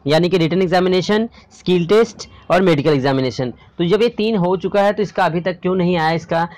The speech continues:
Exam date, क्या problems है, क्या ऐसा समय लग रहा है? क्योंकि काफ़ी student जो है message कर रहे हैं, "सर कब से इसका exam होगा?" काफ़ी लंबे समय से जब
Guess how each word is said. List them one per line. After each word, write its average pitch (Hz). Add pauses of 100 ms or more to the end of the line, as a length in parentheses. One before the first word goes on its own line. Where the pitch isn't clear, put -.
(200)
Exam 151
date, 170
क्या 156
problems 160
है, 170
क्या 156
ऐसा 156 (120)
समय 156
लग 147
रहा 151
है? 160 (300)
क्योंकि 175
काफ़ी 175
student 180
जो 180
है 175
message 156
कर 160
रहे 160
हैं, 165
"सर 165
कब 143
से -
इसका 156
exam 147
होगा?" 156
काफ़ी 151
लंबे 147
समय 151
से 147
जब 143